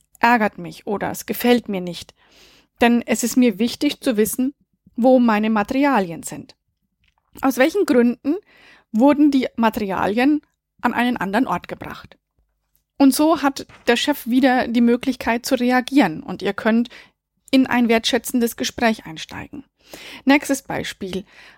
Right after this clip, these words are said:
Ähm, deine Tochter hat aufgeräumt und du fragst: "Hey, möchtest du gern wissen, wie ich das finde?" Sie sagt: "Ja." Und du sagst:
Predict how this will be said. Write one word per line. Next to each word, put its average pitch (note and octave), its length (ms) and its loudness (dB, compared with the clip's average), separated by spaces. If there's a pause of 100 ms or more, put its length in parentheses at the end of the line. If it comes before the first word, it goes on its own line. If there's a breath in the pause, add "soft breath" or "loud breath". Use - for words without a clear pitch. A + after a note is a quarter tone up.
Ähm, B3+ 220 4
deine A#3+ 220 2
Tochter C4 340 0
hat - 180 -2
aufgeräumt F3 760 -4 (360)
und B3+ 380 4
du B3 80 0
fragst: - 560 -4 (500)
"Hey, D4 560 2 (220)
möchtest A#3 340 -2
du C4 60 2
gern A3+ 220 2
wissen, B3 300 2
wie B3 120 -2
ich - 100 -8
das - 180 -2
finde?" A3+ 400 0 (840)
Sie - 160 -6
sagt: F3 320 -6 (100)
"Ja." D3+ 720 -6 (260 soft breath)
Und C4 140 4
du C4+ 80 2
sagst: C#4 320 0